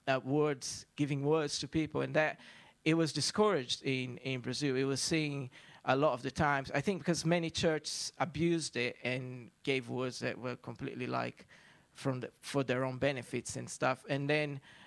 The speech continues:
uh, in the church I was in Brazil, they were not against it, but they were very careful with it. So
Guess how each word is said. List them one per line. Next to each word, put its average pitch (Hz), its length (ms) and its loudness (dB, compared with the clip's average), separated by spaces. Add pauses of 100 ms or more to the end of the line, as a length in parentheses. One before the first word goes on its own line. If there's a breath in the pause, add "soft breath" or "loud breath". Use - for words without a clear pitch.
(100)
uh, 139 220 4
in 151 140 0
the 135 100 2
church 170 360 4
I 147 40 -2
was 143 260 0
in 131 100 -4
Brazil, 139 420 0
they 147 140 0
were 139 320 0
not 175 220 2
against 185 540 2
it, 190 220 2 (460)
but 143 260 4
they 139 120 4
were 135 120 2
very 147 380 4
careful 139 460 0
with 127 180 0
it. - 180 -2
So 139 380 0